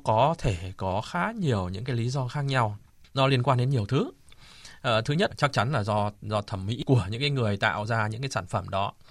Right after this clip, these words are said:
Vì là chúng ta không có những cái đơn vị chuyên nghiệp. Thế nên là nhiều khi chúng ta phó thác cái việc làm đẹp cho thành phố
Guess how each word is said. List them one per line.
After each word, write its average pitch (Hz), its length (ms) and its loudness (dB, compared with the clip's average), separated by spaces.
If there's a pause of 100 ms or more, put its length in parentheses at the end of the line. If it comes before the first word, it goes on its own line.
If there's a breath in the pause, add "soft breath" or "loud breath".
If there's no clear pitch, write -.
(140 soft breath)
Vì 101 400 0
là 92 540 0
chúng 131 200 -6
ta 113 200 4
không 120 240 -2
có 98 220 0
những 135 140 -4
cái 143 60 -4
đơn 117 160 0
vị 113 140 -6
chuyên 113 220 -4
nghiệp. 107 180 -2 (520 loud breath)
Thế 120 100 -2
nên 123 160 -2
là 107 80 -2
nhiều 101 240 -2
khi 123 280 2
chúng 131 180 -4
ta 123 180 -2
phó 123 260 -2
thác 190 300 -2 (100)
cái 117 360 -2
việc 120 260 0
làm 98 300 -2
đẹp 104 180 2 (280)
cho 123 120 -4
thành 101 180 -4
phố 107 440 -6